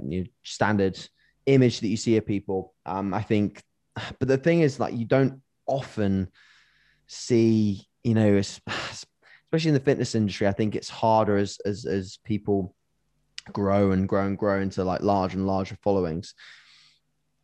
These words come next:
Yeah, there is, there is definitely people that do this, but I think more so when people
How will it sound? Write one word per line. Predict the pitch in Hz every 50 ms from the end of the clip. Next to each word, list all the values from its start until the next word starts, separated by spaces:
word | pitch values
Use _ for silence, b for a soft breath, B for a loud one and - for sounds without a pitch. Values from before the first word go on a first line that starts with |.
| _ _ _ _ _ _ _ _ _ _
Yeah, | - 98 - - - _ _ -
there | 120 123 123 135
is, | 139 139 135 135 -
there | - 147 143 139
is | 127 113
definitely | - 127 - - 101 87 92 - _
people | - 110 98 - 90
that | 85 69
do | - 101 95
this, | 90 87 -
but | - 73
I | 78 107
think | - 117 107 104 - - - _ -
more | - 113 110 113 117 117 117 107
so | - - 104 101 98
when | 92 87 85 90 104 98 95
people | 104 110 101 - 98 92